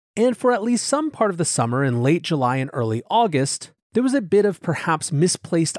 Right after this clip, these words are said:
optimism that the Fed would start to taper off its hiking at least a little bit. However, in advance of last week's August inflation numbers,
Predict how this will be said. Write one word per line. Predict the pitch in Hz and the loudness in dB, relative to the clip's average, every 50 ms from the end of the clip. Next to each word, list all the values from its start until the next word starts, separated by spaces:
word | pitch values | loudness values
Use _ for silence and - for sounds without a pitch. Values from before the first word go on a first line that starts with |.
| - - | -4 -2
optimism | 156 185 - - 143 113 110 95 95 107 110 135 160 - _ _ _ - | -2 0 0 -2 -4 -4 -4 -6 -4 -4 -6 -6 -8 -10 _ _ _ -2
that | - 180 - | -2 -2 -2
the | 180 | -2
Fed | - - 233 233 240 233 | -2 0 2 2 2 2
would | 240 185 | -2 -4
start | - - - 170 175 170 - | -4 -2 -2 -2 -2 -2 -4
to | - 185 160 | -4 -4 -4
taper | - - - 131 117 - 123 127 - | -4 -4 -4 -4 -2 -2 -4 -6 -2
off | - 170 190 180 - | 0 2 2 2 2
its | 165 - - | -2 -4 -2
hiking | - 139 135 - - 139 - | 0 -2 -2 0 -2 -2 -2
at | - 139 143 - | -2 -4 -2 -2
least | 143 117 101 - - 113 | -2 -2 -4 -4 -4 -4
a | 104 | -2
little | 101 127 160 165 127 | 0 2 2 2 2
bit. | 101 87 - - - _ _ _ _ _ _ _ _ _ _ _ | 0 -4 -10 -12 -20 _ _ _ _ _ _ _ _ _ _ _
However, | - 190 196 208 196 190 190 | 0 2 2 2 2 2 0
in | 185 - 190 190 | -2 0 0 0
advance | 175 151 165 226 277 277 - 294 | 0 2 2 2 2 2 0 -2
of | 254 180 | -4 -2
last | 147 147 147 151 160 - - - | -2 0 0 2 0 0 0 0
week's | 165 165 - - - - | 0 0 0 -4 -4 0
August | 120 123 123 127 - - 135 | 0 0 0 0 -2 -2 -4
inflation | 117 110 - - 175 196 214 190 - 175 143 | -4 -4 -4 -2 0 2 2 2 0 0 0
numbers, | 120 113 113 110 113 110 117 120 - | 0 0 0 0 -2 -2 -4 -4 -8